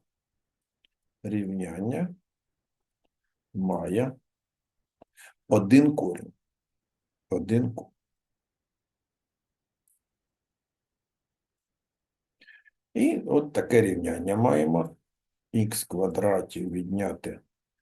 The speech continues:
чотири а ікс, додати один дорівнює нуль. Давайте згадувати, в якому випадку ми говоримо, що квадратне рівняння має один корінь.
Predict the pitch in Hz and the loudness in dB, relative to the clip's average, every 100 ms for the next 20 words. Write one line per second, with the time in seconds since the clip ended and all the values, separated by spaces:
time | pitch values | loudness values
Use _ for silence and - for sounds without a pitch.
0 | _ _ _ _ - - - - - 113 | _ _ _ _ -8 -4 -4 -8 0 4
1 | 110 92 87 - _ - - - - - | 4 2 0 -4 _ 2 2 2 -4 2
2 | 113 151 - - - - - _ _ _ | 4 4 2 -2 -4 -10 -16 _ _ _
3 | _ _ _ _ _ - _ - 82 82 | _ _ _ _ _ -20 _ -14 -8 0
4 | 92 90 98 85 - - - - - - | 0 2 2 2 -4 -10 -10 -8 -8 0
5 | 131 185 - - 113 80 82 85 113 139 | 4 6 4 -2 -10 -8 -6 0 2 2
6 | 67 67 64 - 85 73 - _ _ _ | 2 2 0 -2 -6 -6 -12 _ _ _
7 | _ _ _ _ _ _ - - _ _ | _ _ _ _ _ _ -20 -20 _ _
8 | - 208 294 170 113 107 110 - - - | 6 10 10 8 6 4 4 4 2 2
9 | 113 - 110 151 160 196 139 123 170 165 | 0 2 8 10 10 10 12 12 12 10
10 | 127 - 120 123 110 113 110 156 165 160 | 6 8 10 12 12 10 10 10 10 10
11 | 139 - 110 110 104 113 127 131 117 107 | 6 4 2 2 2 8 8 8 6 4
12 | 101 101 117 123 120 104 98 110 110 110 | 2 0 2 4 2 0 0 2 2 0
13 | 98 92 101 98 - 92 - - | -2 -2 -2 -4 -2 -2 -2 -6